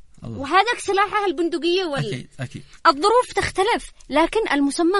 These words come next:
Speaker 2: هو واحد.
Speaker 1: واحد.
Speaker 2: أيوة.
Speaker 1: طيب،
Speaker 2: فما-،
Speaker 1: آه.
Speaker 2: آه، كان في نقطة يا أستاذ يحيى، أشتي تتكلم عليها لأنه مهمة، وأنت ما شاء الله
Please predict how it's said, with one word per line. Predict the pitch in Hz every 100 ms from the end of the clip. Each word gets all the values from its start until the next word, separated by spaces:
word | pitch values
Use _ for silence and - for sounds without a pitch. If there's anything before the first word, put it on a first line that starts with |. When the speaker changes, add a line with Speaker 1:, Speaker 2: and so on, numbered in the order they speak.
| 320
Speaker 2:
هو | 277
واحد. | 208 180 190 160
Speaker 1:
واحد. | 123 - - - -
Speaker 2:
أيوة. | 285 175 160 - - -
Speaker 1:
طيب، | 320 156
Speaker 2:
فما-، | 147
Speaker 1:
آه. | - - - - - - - - - -
Speaker 2:
آه، | 233 247
كان | - 339 311 320
في | - 392 381
نقطة | - 320
يا | 277
أستاذ | 269 254
يحيى، | 330 349
أشتي | - 349 285
تتكلم | 277 - 285 285
عليها | 240 269 302
لأنه | 277 285
مهمة، | 277 269 277 285
وأنت | 262 262
ما | 247
شاء | 240 -
الله | 240 262